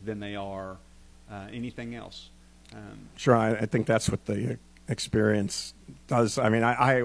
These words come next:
Speaker 2: I was never a scout, but I did do the camp counselor bit when I was a teenager, of course.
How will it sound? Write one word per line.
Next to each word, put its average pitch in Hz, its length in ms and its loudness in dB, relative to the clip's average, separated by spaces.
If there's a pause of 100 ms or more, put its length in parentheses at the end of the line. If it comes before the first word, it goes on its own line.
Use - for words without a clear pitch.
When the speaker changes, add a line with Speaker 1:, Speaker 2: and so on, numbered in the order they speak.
Speaker 2:
I 123 120 2
was 117 180 -2
never 117 320 -2
a 104 60 -8
scout, 131 420 0
but 104 100 -2
I 101 80 -4
did 113 280 -4
do 107 180 -4
the 101 220 -8
camp - 380 -8
counselor 110 500 -6
bit 104 320 -6
when 101 160 -10
I 101 100 -8
was 98 160 -10
a - 60 -18
teenager, 110 520 -8
of - 100 -14
course. 110 340 -8